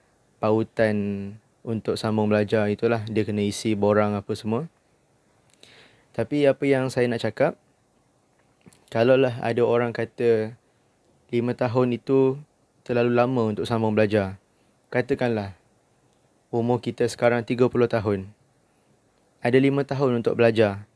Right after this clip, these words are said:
di universiti secara separuh masa. Tapi pekerjaan yang kita lakukan sekarang tak akan terganggu. Maknanya kita masih kerja macam biasa. Dan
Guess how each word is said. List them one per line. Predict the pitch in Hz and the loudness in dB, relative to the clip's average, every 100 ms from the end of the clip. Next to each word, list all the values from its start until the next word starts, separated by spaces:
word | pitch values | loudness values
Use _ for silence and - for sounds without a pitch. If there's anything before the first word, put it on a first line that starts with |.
| _ 110 | _ -2
di | 113 110 110 110 | 0 2 2 0
universiti | 113 113 110 107 - 127 175 165 | 0 0 0 -2 -2 -4 -4 -8
secara | - 120 117 117 | -4 0 2 0
separuh | 127 - 120 117 | -4 -2 -2 0
masa. | 107 - 131 98 - _ _ _ _ _ _ - | -2 2 2 2 -6 _ _ _ _ _ _ -8
Tapi | 107 - 151 180 - _ _ _ _ _ | -6 -2 -2 -2 -8 _ _ _ _ _
pekerjaan | - 117 123 120 127 127 127 | -8 -4 0 2 2 2 0
yang | 127 120 120 120 | -2 -2 0 -2
kita | - 113 131 123 | -8 -4 -2 0
lakukan | 120 117 123 113 | -2 -4 -4 -2
sekarang | 117 110 117 175 - _ _ - | 0 2 2 -2 -12 _ _ -4
tak | 117 | -4
akan | - 120 | -2 -2
terganggu. | 123 117 127 107 98 101 _ _ _ _ _ _ _ _ _ _ 123 | 0 2 2 0 -2 -6 _ _ _ _ _ _ _ _ _ _ -4
Maknanya | 113 131 139 | -2 -2 -2
kita | 127 143 | -2 -2
masih | 131 127 135 | -2 -2 -4
kerja | - 120 127 117 | -4 2 2 2
macam | 113 120 | 0 2
biasa. | 110 107 135 180 - _ _ _ _ _ _ _ _ _ _ _ - - _ _ _ _ | 2 2 2 0 -2 _ _ _ _ _ _ _ _ _ _ _ -20 -20 _ _ _ _
Dan | - 123 120 120 120 120 | 0 4 4 2 -2 -4